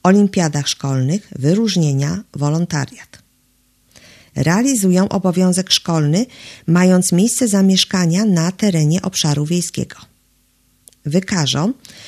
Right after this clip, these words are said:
że wnioskowany przedmiot dofinansowania podniesie jakość wykonywanej pracy lub poziom wykształcenia. Są aktywne zawodowo i jednocześnie podnoszą swoje kwalifikacje zawodowe,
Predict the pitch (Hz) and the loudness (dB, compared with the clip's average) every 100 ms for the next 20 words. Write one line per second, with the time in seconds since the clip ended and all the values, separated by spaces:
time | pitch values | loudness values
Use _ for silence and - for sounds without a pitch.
0 | - - 160 180 180 185 190 - 185 190 | -20 -10 -2 2 4 4 2 0 -2 2
1 | 240 254 - 226 190 175 160 160 160 185 | 2 0 0 -2 0 0 0 -2 0 2
2 | 185 175 - 175 165 151 151 175 180 160 | 2 0 -2 -2 0 0 -2 -2 -4 0
3 | 165 135 - - - - - - 151 190 | 0 0 -2 -4 -10 -20 -18 -8 0 0
4 | 214 220 175 165 170 165 151 151 135 123 | 2 0 0 -2 0 0 0 -2 -2 -4
5 | 139 131 - - 294 _ _ _ 139 175 | -6 -8 -6 -6 -6 _ _ _ 2 2
6 | 240 - - 139 127 147 165 - - 202 | 0 -10 -4 -2 0 -2 -4 -6 -4 -4
7 | - 143 - - _ _ _ _ _ _ | -4 -4 -6 -14 _ _ _ _ _ _
8 | _ _ _ _ _ _ _ _ - - | _ _ _ _ _ _ _ _ -12 0
9 | 180 180 - 185 - 233 262 254 226 196 | 2 2 0 -4 -2 2 2 2 0 0
10 | 175 147 131 185 - - - - - 196 | 0 -2 -2 -4 -6 -20 -20 -10 2 4
11 | 190 185 185 233 - 269 269 196 170 170 | 6 4 4 2 2 0 0 0 2 2
12 | - 220 - 196 196 - 208 202 196 214 | 0 -2 0 0 -2 -2 -2 -2 -4 -4
13 | 190 - 143 135 127 120 - - | -4 -4 -4 -4 -6 -8 -10 -14